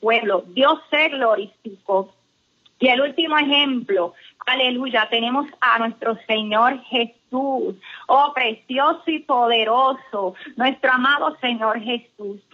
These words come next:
En Lucas veintidós, del treinta y nueve al cuarenta y cinco, nosotros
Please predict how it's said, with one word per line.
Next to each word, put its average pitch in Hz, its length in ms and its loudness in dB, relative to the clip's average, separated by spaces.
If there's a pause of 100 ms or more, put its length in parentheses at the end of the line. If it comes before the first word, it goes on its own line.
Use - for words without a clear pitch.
(200)
En 285 280 4
Lucas 339 380 2
veintidós, 269 640 -2
del 311 200 0
treinta 247 280 -4
y 247 40 -4
nueve 233 180 -2
al 277 140 -2
cuarenta 277 420 0
y 254 120 -4
cinco, 294 420 0
nosotros 302 480 0